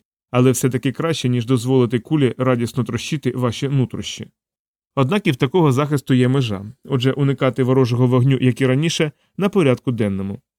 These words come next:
Додайте до комбезу пояс з бойовим ножем, а насправді багатофункціональним інструментом, на який мріяв би перетворитися швейцарський ніж, коли виросте. Компактно складено індивідуальну накидку, флягу, запас крекерів з калоріями на тиждень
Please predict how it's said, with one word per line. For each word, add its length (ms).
Додайте 360
до 120
комбезу 440
пояс 420
з 80
бойовим 360
ножем, 380
а 80
насправді 560
багатофункціональним 960
інструментом, 680
на 140
який 380
мріяв 380
би 100
перетворитися 680
швейцарський 640
ніж, 240
коли 240
виросте. 500
Компактно 480
складено 480
індивідуальну 800
накидку, 680
флягу, 460
запас 320
крекерів 440
з 80
калоріями 480
на 100
тиждень 460